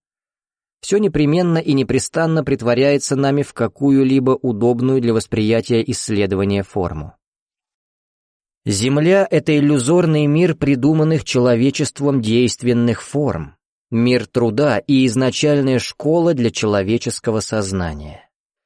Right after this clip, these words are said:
Здесь каждый человек должен пройти свои уроки жизни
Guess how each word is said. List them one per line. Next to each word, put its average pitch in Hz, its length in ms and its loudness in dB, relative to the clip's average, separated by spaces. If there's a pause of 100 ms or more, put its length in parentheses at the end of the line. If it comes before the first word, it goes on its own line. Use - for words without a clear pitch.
(480)
Здесь 123 360 -2
каждый 180 320 0
человек 160 500 2
должен 156 420 0
пройти 143 380 0
свои 143 320 0
уроки 151 400 2
жизни 104 580 -4